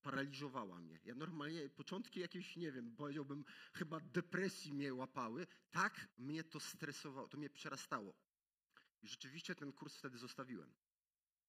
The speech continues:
W pewnym momencie zrezygnowałem, stwierdziłem, „To nie jest, to, to mnie przerasta”.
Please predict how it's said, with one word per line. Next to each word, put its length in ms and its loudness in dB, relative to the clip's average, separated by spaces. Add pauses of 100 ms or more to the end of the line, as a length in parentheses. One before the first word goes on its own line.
(160)
W 20 -20
pewnym 220 -4
momencie 400 -4
zrezygnowałem, 560 -4
stwierdziłem, 500 -8
„To 160 -8
nie 140 -4
jest, 200 -6 (300)
to, 100 -4
to 140 -8
mnie 100 -2
przerasta”. 520 -2